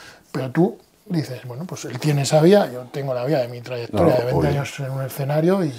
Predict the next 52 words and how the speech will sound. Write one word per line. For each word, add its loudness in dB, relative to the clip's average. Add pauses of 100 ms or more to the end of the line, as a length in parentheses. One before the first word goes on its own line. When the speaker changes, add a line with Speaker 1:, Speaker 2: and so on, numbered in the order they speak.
(120)
Speaker 2:
sí. -2
Speaker 1:
aquí -6
está". -4 (100)
Ese, -8 (100)
Speaker 2:
Sí, -6
sí. -8
Speaker 1:
eso 2
es, 4
eso 2
es 4
incuestionable, 2
o -14
sea. -12 (160)
Speaker 2:
Y -4
aparte, 0
yo 2
siempre 2
digo 4
que 2
el, 0
el -4
éxito 0
y 2
la 4
casualidad 0
nunca -4
van -8 (220)
en -12
la -8
misma -6
frase. -12 (100)
O -20
sea, -12
si -8
un -2
tío 4
tiene -2
éxito, -2
no -6
es -18
por -8
casualidad, -8
pues -20
se -12
la -6
curra. -6
Y -6
el -6
tío -4
está -8
ahí -8
porque -6